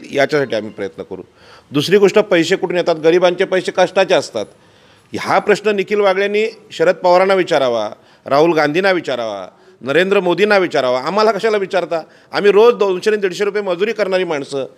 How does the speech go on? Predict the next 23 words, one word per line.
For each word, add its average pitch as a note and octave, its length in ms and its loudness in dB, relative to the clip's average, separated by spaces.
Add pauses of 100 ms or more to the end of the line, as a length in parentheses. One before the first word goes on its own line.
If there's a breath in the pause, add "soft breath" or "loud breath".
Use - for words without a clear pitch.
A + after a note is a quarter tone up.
(260 soft breath)
आम्ही F3 180 2
रोज A3+ 180 6
मजुरी F#3 340 -2
घेतो. B2 480 -10 (640)
बघायचं F3 300 2
असेल F#3 160 -4
तर F#3+ 80 -4
या G#3+ 180 2
शेतावर. D#3 400 -4 (680)
अ, A#2+ 100 -2
मी D3+ 260 4
स्वतः D#3 300 2
माझ्या D3 200 2
डोळ्यांनी B2+ 320 2
पाहिलेलं G2+ 400 -4
आहे G#2 120 -4 (300)
की A2+ 80 -10
बाळासाहेब A2+ 560 0 (100)
आंबेडकरांचे G#2+ 580 -8
जेवढे G#2+ 300 -4
कार्यक्रम B2 460 -2
झालेले G2+ 260 -6
आहेत, F2 100 -10